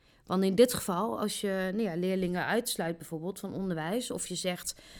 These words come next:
eh, jij bent homoseksueel en dat, dat mag eigenlijk op onze school niet, ja, dan beperk jij dus die leerling eh, in wie hij of zij is. En, en dat, en dat bedoel ik hiermee.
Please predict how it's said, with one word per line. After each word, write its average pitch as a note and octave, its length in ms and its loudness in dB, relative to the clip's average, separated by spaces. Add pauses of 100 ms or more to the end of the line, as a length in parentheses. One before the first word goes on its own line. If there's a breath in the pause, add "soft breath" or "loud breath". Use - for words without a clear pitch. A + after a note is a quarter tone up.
(240 loud breath)
eh, F3+ 220 -2
jij F#3 140 2
bent F#3+ 140 -2
homoseksueel F#3 800 2
en F3+ 160 -2
dat, F#3 220 0
dat F#3+ 180 0
mag G#3+ 220 2
eigenlijk B3 360 0
op F3+ 100 -8
onze D#3+ 260 -4
school D#3 260 0
niet, F3+ 380 0 (340 loud breath)
ja, G#3 160 2
dan F#3 360 2
beperk A#3 440 6
jij G3+ 180 4
dus G3+ 240 2
die G#3 180 4
leerling A#3 640 2 (320)
eh, E3+ 80 -4 (220)
in G3 380 2 (160)
wie G#3 200 4
hij G#3 180 4
of F#3+ 100 2
zij D#3+ 220 -2
is. - 520 -2 (560 soft breath)
En, F#3 220 0
en G3 180 0
dat, A#3+ 360 4
en G#3 120 0
dat A3+ 160 4
bedoel A3+ 240 0
ik F#3 140 0
hiermee. D3 460 -8